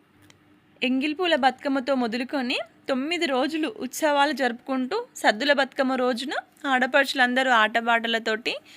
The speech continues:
ఘనంగా బతుకమ్మని గంగమ్మ ఒడిలోకి చేర్చుతాం కదండి. మనకు సద్దుల బతుకమ్మతోటి బతుకమ్మ అనేది ఇంకా కంప్లీట్ అయిపోతుంది. లాస్ట్ డే సద్దుల బతుకమ్మ చేస్తారు కదా. అసలుకి ఎంత అంటే చాలా, అంటే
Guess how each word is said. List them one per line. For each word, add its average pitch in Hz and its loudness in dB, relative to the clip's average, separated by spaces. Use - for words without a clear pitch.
ఘనంగా 311 2
బతుకమ్మని 269 2
గంగమ్మ 269 0
ఒడిలోకి 262 0
చేర్చుతాం 254 0
కదండి. 214 0
మనకు 247 0
సద్దుల 254 0
బతుకమ్మతోటి 262 -2
బతుకమ్మ 254 -2
అనేది 262 -2
ఇంకా 320 -2
కంప్లీట్ 240 0
అయిపోతుంది. 226 -4
లాస్ట్ 240 2
డే 330 0
సద్దుల 262 0
బతుకమ్మ 247 -4
చేస్తారు 220 -6
కదా. 214 -6
అసలుకి 233 -4
ఎంత 226 -6
అంటే 339 -2
చాలా, 285 -2
అంటే 311 -2